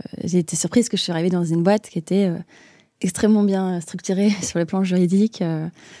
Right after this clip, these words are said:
très consciencieuse, euh, très scolaire et, en fait, euh, avec des process, euh, très robustes, euh, et des gens déjà, euh, assez acclimatés à la culture juridique, avec en plus un fondateur qui maîtrise et comprend, euh, tous les sujets juridiques.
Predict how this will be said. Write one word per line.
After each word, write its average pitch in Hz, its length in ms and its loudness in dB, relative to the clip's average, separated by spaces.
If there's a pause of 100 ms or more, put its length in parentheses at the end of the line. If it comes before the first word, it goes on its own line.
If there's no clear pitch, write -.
(300)
très 233 200 2
consciencieuse, 202 880 0
euh, 170 300 -4 (400)
très 214 200 2
scolaire 202 400 2 (160)
et, - 40 -8
en - 80 -8
fait, 196 360 -4
euh, 175 260 -8
avec 175 200 0
des 180 100 0
process, 202 580 -2
euh, 175 180 -8
très - 200 0
robustes, 196 580 -2 (640)
euh, 180 60 -2
et 180 140 2
des 208 140 4
gens 220 200 2
déjà, 214 540 2
euh, 170 320 -6
assez 170 160 -2
acclimatés 196 500 0
à 214 40 2
la 175 120 -2
culture 185 300 -6
juridique, 175 460 -4 (500)
avec 185 160 2
en 190 80 2
plus 226 220 2
un 196 80 -2
fondateur 196 440 0
qui - 180 -10
maîtrise 196 400 2
et 180 60 2
comprend, 208 440 0
euh, 175 60 0
tous 180 140 -6
les 202 80 2
sujets 196 220 -2
juridiques. 180 500 -6